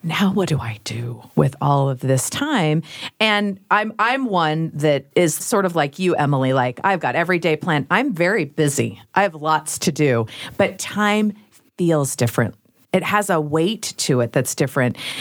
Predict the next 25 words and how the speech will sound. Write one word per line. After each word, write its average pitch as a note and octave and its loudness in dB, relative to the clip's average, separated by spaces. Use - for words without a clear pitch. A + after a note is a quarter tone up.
And A3 0
yes, A#3 -2
it's A3 -8
'cause, G#3 0
you F#3+ 4
know, E3+ 4
I've D#3 0
had D#3 0
these D3+ 0
dramatic C#3+ 2
life C3 2
experiences, F3 0
but F3+ 0
I F3 -2
also E4 0
feel A#3+ -2
like G3+ 0
it - -4
changes F#3 0
as B2+ 0
you C3 0
get B2 2
older, C3+ 2
that A#2+ -4
time D#3 0